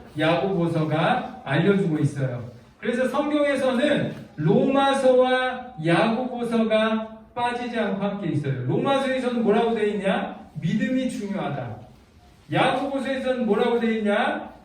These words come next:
행위가 중요하다. 그래서 성경이 전체적으로 말하는 게 뭐예요? 믿음이 중요하고 행위가 중요하니 이 두 가지를 잘 균형 잡아라.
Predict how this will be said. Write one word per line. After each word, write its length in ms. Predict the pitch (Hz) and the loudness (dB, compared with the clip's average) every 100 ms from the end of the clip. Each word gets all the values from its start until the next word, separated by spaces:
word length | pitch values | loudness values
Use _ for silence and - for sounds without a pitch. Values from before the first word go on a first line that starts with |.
| - | -10
행위가 520 | 277 285 285 269 226 | -8 -6 -4 -2 -2
중요하다. 600 | - 175 170 143 120 117 113 - - - | -4 -2 0 0 -4 -8 -12 -16 -20 -16
그래서 280 | - 247 254 | -2 -2 0
성경이 520 | 254 294 294 294 285 277 | -2 0 0 0 -2 -2
전체적으로 600 | 220 220 214 262 254 240 | -4 -4 -2 0 0 0
말하는 340 | - 202 208 | 0 0 0
게 80 | 202 | -2
뭐예요? 640 | 160 160 151 226 - - - - - | -2 -2 -2 -4 -6 -10 -18 -20 -6
믿음이 440 | 151 170 220 233 226 | 0 2 2 2 0
중요하고 1000 | 202 208 208 160 147 202 220 131 - - - | -4 -2 -2 -2 -2 -2 -2 -4 -8 -16 -12
행위가 440 | 285 285 269 254 240 | -6 -4 -2 0 0
중요하니 920 | 202 202 190 156 147 190 233 - - - | -2 -2 -2 -2 -2 -2 -2 -6 -12 -12
이 380 | 165 175 233 226 - | -6 0 2 0 -2
두 200 | 220 190 | -6 -2
가지를 760 | 208 202 175 175 220 - - - - | 0 0 -2 -2 -2 -4 -8 -16 -20
잘 420 | - 131 143 151 | -8 -4 -2 -2
균형 320 | - 160 180 | 0 0 0
잡아라. 760 | 170 143 123 123 110 117 117 - | 0 0 -2 -4 -6 -6 -6 -10